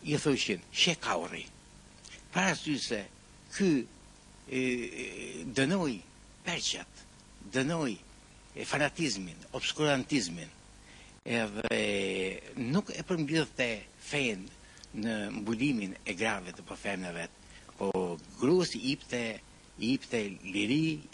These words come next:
i jepte punësim, si burrat, e, ashtu dhe, edhe ashtu si që ishte vetë Hazreti Muhamedi edhe feja jonë islame. Pra nuk ishte e ndryme.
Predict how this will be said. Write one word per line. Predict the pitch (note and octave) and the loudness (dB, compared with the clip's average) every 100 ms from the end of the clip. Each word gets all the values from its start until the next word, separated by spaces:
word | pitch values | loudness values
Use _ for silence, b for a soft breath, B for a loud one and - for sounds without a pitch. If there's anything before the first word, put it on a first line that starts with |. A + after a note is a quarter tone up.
| - | -10
i | G#2+ | -6
jepte | G#2+ - - | -4 -6 -6
punësim, | G#2 F#2 - - D3+ D#3+ - - B B | -4 -2 0 2 2 0 -12 -20 B B
si | - B2+ | -4 -2
burrat, | F#2 B2 D3 E3+ - B B B B B | 0 0 0 -2 -6 B B B B B
e, | - | -4
ashtu | A2 A2+ - C3+ | -2 -2 -4 -4
dhe, | C#3+ A#2+ | -4 -2
edhe | A2+ G#2 A2+ A2 G#2+ G2+ G2+ - - D#3 | -2 -2 0 0 0 0 -2 -6 -4 -2
ashtu | D#3 G3 | 0 -2
si | - | -4
që | E3+ D#3+ | -4 -4
ishte | D3+ C3+ | -2 -2
vetë | D#3 D#3+ A#2 | -2 -2 -4
Hazreti | A2 A2 | -2 -4
Muhamedi | G2 G#2 A2 G2 F#2 G2 | -4 -4 -2 -4 -6 -6
edhe | G#2 F2+ - | -6 -6 -6
feja | G2 - F2+ F2 | -6 -4 -4 -4
jonë | F2+ F2+ F#2+ - | -6 -8 -12 -8
islame. | - - - - C3+ - - - B B B B - | -6 -2 -2 -2 -8 -10 -18 -20 B B B B -4
Pra | C3 B2 | -2 0
nuk | D3 E3 | -2 -2
ishte | D#3+ C3 A2 | -2 0 -2
e | A2 | -2
ndryme. | G#2+ A2 F2 | 0 -2 -2